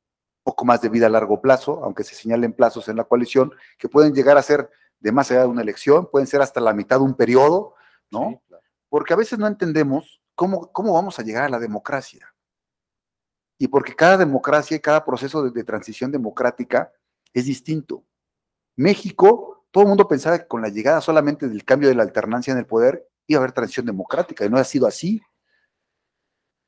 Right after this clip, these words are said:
Speaker 1: No solo por la llegada de Fox hubo democracia, no. Solamente se hizo un alto en el camino y empezó un proceso de transición que no hemos acabado, ¿eh?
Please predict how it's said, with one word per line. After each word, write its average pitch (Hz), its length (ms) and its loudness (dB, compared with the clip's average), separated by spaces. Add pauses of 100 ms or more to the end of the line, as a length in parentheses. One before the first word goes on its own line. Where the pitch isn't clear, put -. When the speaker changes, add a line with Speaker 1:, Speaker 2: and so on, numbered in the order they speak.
(120)
Speaker 1:
No 131 200 0
solo 180 260 4
por 113 140 -8
la 107 100 0
llegada 104 240 0
de 131 80 2
Fox - 200 -2
hubo 170 120 4
democracia, 117 460 0
no. 135 580 2 (680)
Solamente 175 460 2
se - 200 -14
hizo 175 140 -6
un 160 80 0
alto 175 220 4
en 165 100 -2
el 147 120 -8
camino 170 540 -4 (300)
y 143 80 0
empezó 135 340 -2
un 180 60 -4
proceso 170 340 0
de 143 60 4
transición 113 460 -4
que 139 140 -2
no 147 140 0
hemos 196 280 -2
acabado, 120 580 0
¿eh? 233 240 -2